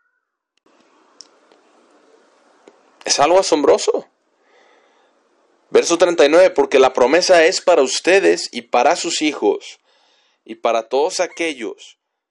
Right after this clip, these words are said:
incluyendo a todos los gentiles que están por venir, aquellos que están lejos, tantos como el Señor nuestro Dios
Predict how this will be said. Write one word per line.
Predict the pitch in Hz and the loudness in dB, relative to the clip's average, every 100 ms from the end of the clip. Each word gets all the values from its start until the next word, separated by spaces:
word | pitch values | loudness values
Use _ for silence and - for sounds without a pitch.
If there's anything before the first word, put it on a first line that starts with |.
| _ _ _ _ | _ _ _ _
incluyendo | 113 110 110 143 156 | -18 -14 -12 -12 -12
a | |
todos | 156 151 | -10 -10
los | 147 | -12
gentiles | 127 117 123 139 143 | -18 -18 -16 -16 -16
que | - | -20
están | - 120 | -14 -14
por | - 131 | -10 -8
venir, | 127 117 120 143 _ _ _ _ _ _ _ _ _ _ _ _ _ _ _ _ _ | -8 -10 -16 -20 _ _ _ _ _ _ _ _ _ _ _ _ _ _ _ _ _
aquellos | 113 - 131 170 | -8 -4 -4 -4
que | - | -8
están | 131 143 139 | -6 -6 -4
lejos, | 135 165 185 185 - | -8 -10 -10 -12 -10
tantos | 156 170 - 190 - | -10 -10 -8 -8 -6
como | 151 147 | -8 -6
el | 120 | -8
Señor | - 123 156 | -8 -6 -6
nuestro | 185 175 143 135 | -6 -8 -8 -6
Dios | 160 220 226 - | -4 -6 -10 -20